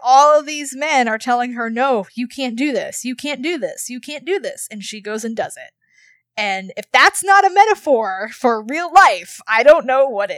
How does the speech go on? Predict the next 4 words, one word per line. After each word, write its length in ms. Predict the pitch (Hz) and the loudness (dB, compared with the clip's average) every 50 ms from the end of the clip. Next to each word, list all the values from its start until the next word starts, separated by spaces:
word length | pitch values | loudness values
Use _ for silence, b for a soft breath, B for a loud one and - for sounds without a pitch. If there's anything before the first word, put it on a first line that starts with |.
| - - - | -12 -8 -8
is. 520 | 320 - - - - - - - - - _ | -4 -2 0 0 2 2 2 0 -2 -6 _
<laughs> 60 | - 381 370 _ _ - 330 _ _ b b b b b b b b b _ _ _ _ _ _ _ _ _ _ _ _ _ _ _ b b b b b b b b b - | -6 -6 -6 _ _ -14 -14 _ _ b b b b b b b b b _ _ _ _ _ _ _ _ _ _ _ _ _ _ _ b b b b b b b b b -6
Um, 240 | 208 196 190 190 190 - _ _ | -4 -4 -4 -6 -8 -14 _ _
and 240 | - 254 254 254 262 | -4 -4 -4 -4 -4